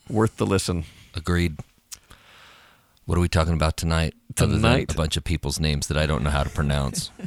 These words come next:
Speaker 1: <laughs> I can't wait to talk about their names, actually. Their names
Speaker 2: Oh.
Speaker 1: is probably one of the more exciting parts of this
Speaker 2: Oh,
Speaker 1: podcast.
Speaker 2: no. <laughs>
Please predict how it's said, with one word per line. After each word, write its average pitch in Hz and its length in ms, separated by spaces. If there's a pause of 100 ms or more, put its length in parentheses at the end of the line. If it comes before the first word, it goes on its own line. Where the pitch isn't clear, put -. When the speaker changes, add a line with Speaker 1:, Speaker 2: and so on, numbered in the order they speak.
Speaker 1:
<laughs> - 220
I - 120
can't 135 360
wait 131 200
to - 80
talk 117 240
about 107 220
their 95 100
names, 92 340
actually. 90 360
Their 110 140
names 117 280
Speaker 2:
Oh. 107 60
Speaker 1:
is 104 80 (140)
probably 110 300
one 104 160
of 101 60
the 101 80
more 101 140
exciting 98 480
parts - 340
of 90 100
this 95 140 (100)
Speaker 2:
Oh, 92 220
Speaker 1:
podcast. - 40
Speaker 2:
no. 85 260 (720)
<laughs> - 380